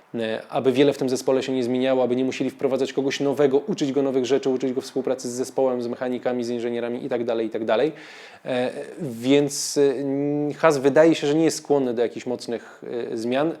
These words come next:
Czy będzie skłonny zmieniać coś po sezonie dwa tysiące dziewiętnaście? Nie wiem, ale wydaje mi się, że jest to mało prawdopodobna opcja, że tu się coś zwolni, choć oczywiście szansa jest, bo i Magnussen, i Grosjean, z tego co rozumiem, mają kontrakty i tak prawdopodobnie jest do s-, końca tego,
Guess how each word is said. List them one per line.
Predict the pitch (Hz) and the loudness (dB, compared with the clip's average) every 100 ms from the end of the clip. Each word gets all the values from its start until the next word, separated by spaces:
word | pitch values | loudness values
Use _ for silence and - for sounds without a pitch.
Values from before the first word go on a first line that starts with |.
| - | -8
Czy | - | -4
będzie | 135 127 | -2 -2
skłonny | - 131 127 | -4 -4 -4
zmieniać | 117 127 120 - | -4 -4 -4 -6
coś | 120 | -10
po | - | -10
sezonie | 120 120 120 | -8 -6 -6
dwa | 117 117 | -6 -6
tysiące | - 117 113 | -8 -10 -8
dziewiętnaście? | 110 110 120 - 147 151 - - _ - | -8 -8 -8 -2 -2 -2 -6 -20 _ -4
Nie | 123 135 | 2 6
wiem, | 156 185 - - _ _ _ | 6 4 -2 -12 _ _ _
ale | 127 143 | 2 4
wydaje | 131 135 135 | 4 4 2
mi | |
się, | 123 123 | 0 -4
że | |
jest | 123 | -6
to | - | -4
mało | 120 104 | -2 -2
prawdopodobna | - 101 104 110 113 113 | -4 -10 -6 -6 -4 -6
opcja, | - 113 | -8 -8
że | 107 | -8
tu | - | -8
się | 120 - | -10 -8
coś | - 127 - - - | -4 -4 -4 -10 -10
zwolni, | 113 127 151 175 160 | 0 2 4 4 0
choć | - 151 | -2 -2
oczywiście | 143 135 131 - 123 | 0 -2 -6 -6 -6
szansa | 120 113 107 | -6 -4 -2
jest, | 123 104 | -2 0
bo | 113 123 - - - - | -2 -2 -6 -20 -14 -2
i | |
Magnussen, | 139 139 135 139 135 143 | 2 2 2 -2 -2 -4
i | |
Grosjean, | 123 131 113 120 | -4 -2 -2 -2
z | 113 | -4
tego | 123 113 | -4 -4
co | 120 | -2
rozumiem, | 110 107 117 110 | -4 -4 -4 -4
mają | 110 107 | -6 -6
kontrakty | 110 104 113 - 117 113 | -8 -6 -6 -4 -4 -4
i | 123 | -4
tak | 110 | -8
prawdopodobnie | - 110 113 113 107 110 | -6 -6 -4 -4 -4 -4
jest | 113 113 113 | -6 -6 -2
do | 120 120 | 0 0
s-, | - - - | -4 -14 -10
końca | 127 123 123 117 | -4 -4 -2 -2
tego, | - 127 110 | -2 -2 -2